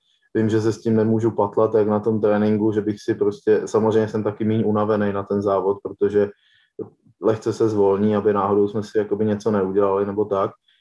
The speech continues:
Takže asi to tělo je takový připravenější na ten závod. A, ale už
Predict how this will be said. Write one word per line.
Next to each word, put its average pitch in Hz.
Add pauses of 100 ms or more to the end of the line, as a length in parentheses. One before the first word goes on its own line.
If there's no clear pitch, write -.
(380)
Takže 104
asi 117
to 135
tělo 107
je 113
takový 123
připravenější 104
na 104
ten 113
závod. 95 (1040)
A, 101 (640)
ale 113
už 117